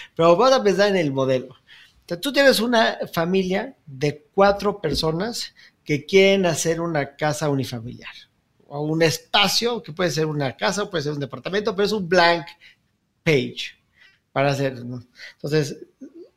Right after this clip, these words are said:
si, si esta persona te dice, "Yo no sé cómo voy a vivir,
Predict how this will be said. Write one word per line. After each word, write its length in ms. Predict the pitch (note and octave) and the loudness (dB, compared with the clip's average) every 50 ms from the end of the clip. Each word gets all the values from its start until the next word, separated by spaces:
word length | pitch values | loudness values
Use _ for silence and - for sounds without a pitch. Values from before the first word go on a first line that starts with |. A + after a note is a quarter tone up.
| - F4 F4+ C4+ | -16 -12 -10 -8
si, 520 | - - - A3 A#3 A3 G#3 - - A#3+ G#3 | -6 -6 -4 -4 -4 -4 -6 -8 -10 -10 -8
si 180 | - - B3 | -6 -2 0
esta 220 | C4+ C4 D4 C#4+ D4 | 0 2 2 2 2
persona 280 | A#3+ F#3+ F3+ G3+ G3+ - | 2 2 2 2 0 -2
te 80 | F3+ | -2
dice, 260 | E3+ F3 F3 F3+ E3 | -2 -2 -2 -2 0
"Yo 220 | D#3 G#3+ B3+ C4 C4 | 2 6 6 6 6
no 360 | B3+ B3 A#3 A#3 B3 B3 G#3 | 4 2 0 2 2 2 2
sé 580 | - - - - A3+ A3+ B3+ G#4+ - - - _ _ _ _ _ _ _ _ _ _ _ _ _ _ _ | 2 2 0 2 2 0 0 -2 -4 -10 -20 _ _ _ _ _ _ _ _ _ _ _ _ _ _ _
cómo 300 | - G3 G3 G3 G3 F#3+ | 2 4 4 6 6 6
voy 240 | F3 F3+ F3 F3 F3 | 6 6 6 6 6
a 60 | E3 | 4
vivir, 440 | C#3+ C#3 B2 B2 B2 A#2+ - - | 2 0 -2 -4 -6 -10 -12 -16